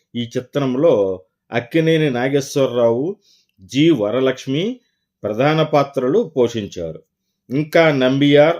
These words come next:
ఆర్ నాగేశ్వరరావు, రాజసులోచన కూడా నటించారు. విశేషం ఏమిటంటే, ఈ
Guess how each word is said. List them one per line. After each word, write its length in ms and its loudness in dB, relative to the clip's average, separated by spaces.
ఆర్ 280 -4
నాగేశ్వరరావు, 840 -2
రాజసులోచన 880 -2
కూడా 580 -4
నటించారు. 640 -4
విశేషం 440 4
ఏమిటంటే, 960 0
ఈ 200 -2